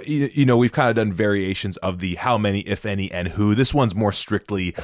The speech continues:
a how many and where are they from type deal. So we have fifty-four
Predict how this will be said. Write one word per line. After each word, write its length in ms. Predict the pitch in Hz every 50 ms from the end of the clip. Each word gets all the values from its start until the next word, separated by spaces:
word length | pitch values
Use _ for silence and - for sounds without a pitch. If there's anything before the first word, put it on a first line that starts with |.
| - - -
a 120 | 95 95
how 420 | - - - - - 110 98 95 95
many 460 | 95 95 92 90 92 90 87 82 - _ _ - - - _
and 420 | - 95 92 90 85 85 85 80 78 _ _ _
where 360 | - 82 78 95 95 90 87 90
are 60 | 85
they 120 | 85 85
from 340 | 82 - - 95 85 85 85
type 240 | - 95 82 76 -
deal. 260 | - 85 80 76 73 - - - - -
So 120 | - 131
we 100 | 127 131
have 160 | 120 113 110
fifty-four 760 | - - 170 165 - 156 160 - - - 131 120 110 104 95